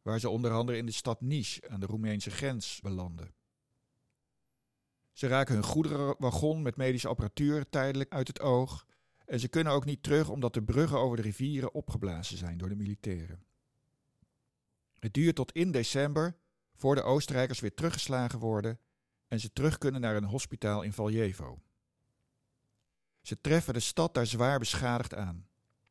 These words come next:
De Oostenrijkse troepen zijn weliswaar teruggetrokken, maar hebben de stad flink uitgewoond. Het ligt vol met dode en rottende paarden.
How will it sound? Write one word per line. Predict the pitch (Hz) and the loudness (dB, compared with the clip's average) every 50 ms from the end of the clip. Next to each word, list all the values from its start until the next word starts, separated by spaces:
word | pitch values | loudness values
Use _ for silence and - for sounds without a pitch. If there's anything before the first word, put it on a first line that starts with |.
| _ _ _ _ _ _ _ | _ _ _ _ _ _ _
De | - - | -4 0
Oostenrijkse | 85 123 147 156 - 139 131 123 - - | 2 4 4 4 4 2 2 2 2 0
troepen | - - 156 160 - 131 | 0 0 0 0 0 0
zijn | - 120 113 | 0 2 4
weliswaar | 123 127 123 117 120 110 107 | 4 4 2 2 0 -2 -4
teruggetrokken, | - - 170 165 - 151 - - 135 131 127 - 139 131 | -2 -2 -2 -2 -2 -4 -2 0 0 2 2 2 0 2
maar | 127 123 113 | 2 2 2
hebben | 117 117 123 107 | 2 2 0 0
de | 101 | -2
stad | - - - 139 - - | -4 -2 -2 -2 -4 -4
flink | - - 147 143 - | -2 -2 -2 -2 -2
uitgewoond. | - 117 113 120 - - 104 87 87 85 82 85 - - _ _ _ _ _ _ _ _ _ | -2 0 0 0 0 -2 -6 -6 -6 -8 -8 -12 -14 -20 _ _ _ _ _ _ _ _ _
Het | - 113 | -4 -2
ligt | 123 135 131 - | 0 0 -2 -2
vol | - - 160 165 160 | -4 -2 0 0 0
met | 151 123 113 110 | 0 -2 0 4
dode | 123 127 139 139 147 135 101 | 4 6 6 6 4 2 2
en | 113 110 | 0 0
rottende | 113 135 156 - - 127 131 | 0 0 -2 -2 -2 -4 -4
paarden. | - - - 131 113 92 90 85 85 - | -4 0 0 0 0 0 -2 -6 -8 -12